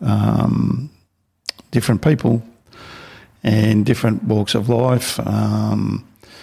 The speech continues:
and different skill sets, which enabled me then to, um, as a, the last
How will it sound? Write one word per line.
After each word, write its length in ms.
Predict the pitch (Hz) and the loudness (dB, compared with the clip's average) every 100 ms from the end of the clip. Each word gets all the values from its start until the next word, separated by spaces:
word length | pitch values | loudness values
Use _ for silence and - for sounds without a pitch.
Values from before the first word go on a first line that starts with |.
| - - _ - | -20 -20 _ -4
and 340 | 110 107 104 | 0 2 2
different 300 | - - 107 | 0 -2 -2
skill 260 | - - 117 | 0 2 2
sets, 480 | - 104 - - 123 | 2 0 -2 -4 -2
which 300 | 123 - - | -2 0 2
enabled 480 | 117 117 110 110 | 4 4 2 2
me 220 | 110 117 107 | 2 2 4
then 300 | 113 113 110 | 4 4 2
to, 840 | - 123 113 107 110 110 110 120 - | 0 2 4 4 2 2 0 -4 -8
um, 920 | - 110 104 107 107 110 107 113 123 _ _ _ _ _ - - _ _ | -4 -2 0 0 0 -2 -2 -4 -8 _ _ _ _ _ -20 -20 _ _
as 180 | 110 101 | -2 0
a, 140 | 117 117 | 0 -2
the 500 | 92 - 175 151 107 | -4 -10 -8 -2 0
last 420 | 117 117 - - | 0 0 -2 -8